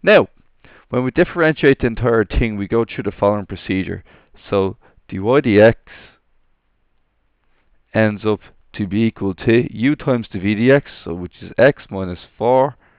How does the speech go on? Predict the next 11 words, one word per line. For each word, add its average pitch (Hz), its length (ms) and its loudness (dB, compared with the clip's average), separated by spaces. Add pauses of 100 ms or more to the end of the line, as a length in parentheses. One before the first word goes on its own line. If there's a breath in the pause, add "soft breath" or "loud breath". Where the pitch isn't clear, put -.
(1200)
in 101 60 -12
the 95 100 -6
bracket 107 520 2 (1000)
times 92 420 -6
one, 101 300 -2 (1500)
plus 185 340 0 (1300)
v 139 160 2
times 107 520 -4
the 110 60 -10
u 156 160 0
dx, 98 260 0